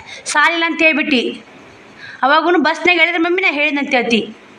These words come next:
ಸ್ವಂತ ಬುದ್ಧಿ ಅಂತ ವಿಚಾರ ಮಾಡಕ್ಕಲ್ಲಿ. ಇನ್ನೊಬ್ರು ಹೇಳ್ಯಾರ, ಇನ್ನೊಬ್ರು ಕೇಳ್ಯಾರ, ಇನ್ನೊಬ್ರು ಮಾಡ್ಯಾರ ಅಂತಲ್ಲ.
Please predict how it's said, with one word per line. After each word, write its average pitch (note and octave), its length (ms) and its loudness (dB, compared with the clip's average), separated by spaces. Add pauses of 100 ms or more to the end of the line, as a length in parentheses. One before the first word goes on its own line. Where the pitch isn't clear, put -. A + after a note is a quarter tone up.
(1600)
ಸ್ವಂತ D#4+ 320 0
ಬುದ್ಧಿ F#4 240 2
ಅಂತ G4 160 2
ವಿಚಾರ F#4+ 240 0
ಮಾಡಕ್ಕಲ್ಲಿ. F#4+ 420 0
ಇನ್ನೊಬ್ರು F4 460 2
ಹೇಳ್ಯಾರ, F4 260 4
ಇನ್ನೊಬ್ರು F4 460 0
ಕೇಳ್ಯಾರ, E4 340 2
ಇನ್ನೊಬ್ರು D#4+ 320 -2
ಮಾಡ್ಯಾರ D#4+ 240 0
ಅಂತಲ್ಲ. D4+ 300 -2